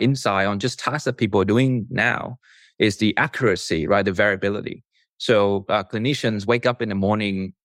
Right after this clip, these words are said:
they got their morning coffee, and they're top, tip-top performer. They're unlikely to make a mistake, right? But they have a burrito at lunch, a very heavy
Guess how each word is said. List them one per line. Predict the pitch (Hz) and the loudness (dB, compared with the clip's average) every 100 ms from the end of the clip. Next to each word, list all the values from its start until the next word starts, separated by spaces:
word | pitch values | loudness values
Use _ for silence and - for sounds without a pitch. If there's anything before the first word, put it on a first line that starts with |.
| - | -2
they | 107 | 0
got | 117 113 | 2 2
their | 104 | 2
morning | 101 104 101 | 4 2 2
coffee, | 98 110 - 104 95 92 - _ _ _ | 0 -4 0 2 2 0 -6 _ _ _
and | 101 98 | 0 2
they're | 101 | 2
top, | 90 - 123 - | 0 -2 -4 -2
tip-top | - 131 117 - | -2 0 -2 -4
performer. | 98 95 98 92 | -4 0 2 2
They're | - | 2
unlikely | 120 117 104 107 101 | 2 2 0 0 -2
to | 95 | -2
make | 101 104 | 0 0
a | 104 | -2
mistake, | 92 - - 76 - - _ _ _ _ | -4 -2 -2 -2 -8 -20 _ _ _ _
right? | - 98 107 - _ _ _ _ _ | 0 0 0 -4 _ _ _ _ _
But | 139 | 2
they | 131 | 2
have | 131 | 2
a | 117 | 0
burrito | 101 107 151 135 101 | 2 2 4 2 0
at | - | -2
lunch, | 113 104 92 123 127 - _ _ _ _ | -2 -2 -4 -8 -8 -14 _ _ _ _
a | 101 | -2
very | 98 127 | 2 2
heavy | 131 113 135 120 | 2 0 2 0